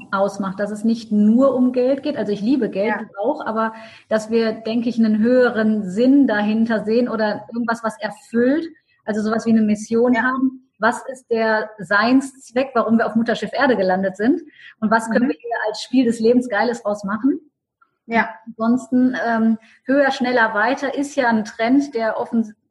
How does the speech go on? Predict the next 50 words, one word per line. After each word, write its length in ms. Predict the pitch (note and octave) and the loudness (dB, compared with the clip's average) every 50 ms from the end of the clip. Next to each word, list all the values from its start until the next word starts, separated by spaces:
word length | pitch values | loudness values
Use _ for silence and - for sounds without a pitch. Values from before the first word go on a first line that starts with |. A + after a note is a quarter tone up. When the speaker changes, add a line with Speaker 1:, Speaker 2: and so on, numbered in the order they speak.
| _ _ _ _ _ _ _ | _ _ _ _ _ _ _
Speaker 1:
scheinbar 760 | - - G3 G#3+ C4+ E4 E4 C#4+ - A3 G#3+ A3+ A#3 G#3+ - - | -10 -6 -4 -2 0 2 2 2 2 2 2 2 2 0 0 0
anzuhalten 760 | B3+ C#4+ E4 E4 - - G#3 F#3 G3 G3 G#3 G#3 - A3+ G#3+ | 0 2 2 0 -2 -6 -6 -4 -2 -2 -2 -2 -2 -2 -2
scheint, 480 | - - G#3 G#3 G#3+ A#3+ C#4 F4 - - - - - - - - - _ - A#3 | -2 -2 -2 -2 0 0 0 -2 -2 -6 -12 -18 -20 -20 -20 -20 -14 _ -2 0
der 160 | A#3 - A3+ | 0 0 0
aber 180 | A#3 B3 B3 | 0 0 0
immer 220 | B3 B3+ C#4 D4 C4 | 2 4 4 4 4
mehr 260 | B3 A#3 A#3+ B3 C4 | 2 2 0 -2 -2
bei 260 | A3+ A#3+ A#3 A3 G#3+ G#3 | 0 0 0 0 -2 -6
bestimmten 420 | - - A3+ - C4+ C4 B3+ A#3+ | -8 -10 -6 -2 2 2 2 4
Menschen 260 | A#3+ B3+ B3+ B3+ A#3+ | 2 2 2 2 2
dazu 260 | A#3+ A#3+ A#3+ - B3 | 0 0 -2 -4 -8
führt, 400 | A3+ - - - B3+ C4 B3+ - | -8 -6 -4 0 0 0 0 0
dass 120 | B3 A#3 - | -4 -4 -4
sie 80 | A#3 | -4
tatsächlich 400 | - A#3 A3+ - B3+ B3+ B3+ A#3 | -2 -2 -2 0 0 0 0 2
hinterfragen, 800 | A#3 G#3+ G#3+ A3 G#3 - - - G#3 G#3 G#3 A3 A3 A#3 A#3 A#3 - - _ _ _ _ | 0 0 0 -2 -4 -6 -6 -4 0 2 4 4 4 4 2 0 -4 -14 _ _ _ _
jetzt 220 | - G#3 G#3+ - - | -6 -6 -6 -6 -6
habe 120 | - D#4 E4+ | -2 0 0
ich 120 | B3 - | 0 2
Speaker 2:
Ja. 60 | A#3 | 2
Speaker 1:
materiell 600 | A3 G#3+ - _ _ A3 A3 G#3 G#3+ G#3+ G#3 G#3 G#3 G3+ | 2 2 0 _ _ -4 -2 2 2 2 2 0 0 -2
alles, 500 | G3+ G3 G#3 A#3 C#4 E4+ E4 - - _ _ _ _ _ _ _ _ - | -2 -2 0 -2 -2 -4 -4 -8 -18 _ _ _ _ _ _ _ _ -6
jetzt 180 | G#3 G#3 - | -6 -2 0
habe 140 | C4 C#4 C#4+ | 0 0 0
ich 80 | - - | 0 -2
sogar 340 | B3 B3 A3 A#3+ A#3+ A#3+ A#3+ | -2 -2 2 2 2 4 4
noch 200 | B3 A#3 A#3+ - | 2 0 -2 -4
die 120 | G#3+ G3+ | -6 -2
Yacht 300 | G#3 A3 C#4 D4 - - | -2 -2 -2 -2 -4 -4
und 140 | B3+ A#3 A3+ | -2 0 0
das 220 | A#3 A3 A3 - | 0 0 -2 -6
Ferienhaus 1040 | - - C4 C4 C#4 C#4 C#4 C#4 C4+ C4+ C4+ C4 B3+ B3+ C#4 C4+ C#4 D4 D4 - - | -8 -4 0 2 2 2 2 2 2 2 2 2 2 2 0 2 2 2 0 0 -6
und, 440 | - A#3 A#3 A#3 A#3 A3+ - - A#3 - | -6 -2 0 2 2 0 0 -4 -6 -4
äh, 220 | A3+ A3 G#3+ A3 | -2 0 0 0
den 140 | A3+ A3 G#3+ | -2 -4 -4
Ferrari, 440 | - A#3 G#3 G#3+ A#3 B3 B3+ C4 A#3+ | -4 -6 -4 -2 -2 -2 0 0 0
Lamborghini 720 | A3 A3+ B3 B3+ C4 A#3+ A#3+ - - B3+ C4 C4 B3+ A#3 | 2 2 2 2 2 0 -2 -2 0 2 4 4 4 2
und 120 | G#3+ G#3 | -2 -4
was 200 | A3+ A#3+ - - | -6 -8 -6 -4
weiß 180 | B3 A3+ A3 - | -4 -4 -2 -4
ich 220 | A3+ A3+ A3+ - - | -8 -10 -8 -6 -6
was 120 | C#4+ C#4 | -4 -2
und 100 | B3+ A3+ | 0 0
dann 120 | A3 A3+ A3+ | 0 0 0
kommt 220 | - B3 A#3+ A#3 | -2 -2 0 0
die 60 | A#3+ | 0
Leere, 340 | G#3+ G#3+ A3 A3 G#3 F#3+ E3+ | 2 2 2 2 2 0 -2
die 120 | F3 F3+ | -2 -2
innere 280 | G#3+ G#3 G3 F#3+ F3+ F3 | -2 0 -2 -2 -2 -4
Leere. 440 | E3+ E3+ E3+ E3+ D#3+ E3 E3 E3+ | -4 -4 -4 -6 -6 -8 -10 -10